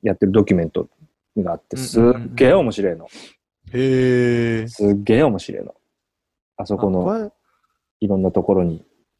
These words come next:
Speaker 2: なるほどね。
Speaker 1: パークを作る経緯とか、あの木はどっから運んできたんだとか。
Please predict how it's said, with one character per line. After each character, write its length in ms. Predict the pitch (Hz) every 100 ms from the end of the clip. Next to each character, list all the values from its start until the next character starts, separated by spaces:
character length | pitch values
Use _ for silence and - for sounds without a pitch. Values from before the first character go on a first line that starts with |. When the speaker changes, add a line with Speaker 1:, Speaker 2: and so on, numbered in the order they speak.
| _ _ _ _ _ _
Speaker 2:
な 180 | 135 127
る 80 | 113
ほ 120 | 110
ど 100 | 107
ね。 200 | 131 185 _ _ _ _ _ 98 101
Speaker 1:
パ 140 | 110 107
ー 40 |
ク 100 | 101
を 100 | 87
作 200 | - 110
る 160 | 90 82
経 260 | - 95
緯 100 | 85
と 120 | - 82
か、 360 | 101 95 -
あ 40 | 98
の 120 | 98
木 160 | -
は 100 | 101
ど 120 | 95 104
っ 40 |
か 120 | 104
ら 180 | 90 92
運 100 | 92
ん 20 |
で 80 | 92
き 60 | -
た 100 | -
ん 40 |
だ 100 | 85
と 120 | -
か。 300 | - 92 85